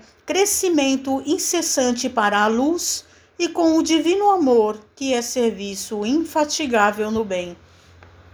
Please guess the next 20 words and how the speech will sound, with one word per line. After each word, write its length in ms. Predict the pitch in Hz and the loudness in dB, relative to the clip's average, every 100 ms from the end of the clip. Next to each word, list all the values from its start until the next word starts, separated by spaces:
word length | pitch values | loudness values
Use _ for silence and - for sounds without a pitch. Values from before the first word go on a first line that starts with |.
| - - _ _ - - - - - - | -20 -20 _ _ -20 -20 -20 -20 -20 -8
Tudo 440 | - 339 415 339 302 | 4 6 6 4 2
o 100 | 285 | 2
que 140 | 294 | -2
repousa 680 | 247 269 269 247 254 240 233 | 0 0 0 0 0 -2 -2
em 140 | 226 | -2
excesso 640 | 220 - 247 269 294 311 294 | -2 0 2 2 0 2 2
é 80 | |
relegado 680 | 277 294 302 285 247 247 233 | 4 2 2 2 2 2 0
pela 300 | 233 233 220 | -2 0 0
natureza 880 | 208 185 214 190 208 254 269 285 294 - _ - | 0 -4 -4 0 2 2 2 -2 -2 -10 _ 0
à 260 | 302 285 | 4 4
inutilidade. 1160 | 277 277 285 277 294 285 285 247 233 226 233 226 - _ _ _ _ _ _ _ - - - - | 4 2 0 -2 -4 -2 0 2 0 -2 -4 -6 -10 _ _ _ _ _ _ _ -20 -20 -20 -6
O 100 | 208 | -2
tesouro 500 | 220 254 226 247 247 | 4 4 4 4 4
escondido 760 | 240 - 240 220 214 247 285 349 | 2 -6 -6 -6 -6 -6 -4 -4
transforma-se 800 | 339 349 339 320 320 311 302 311 | -2 -4 0 2 2 2 2 2
em 200 | 294 294 | 4 2
cadeia 500 | 294 269 269 269 262 | 0 0 0 2 0
de 120 | 247 | -2
usura. 680 | 269 240 208 190 160 131 151 | -2 -2 -4 -4 -4 -8 -10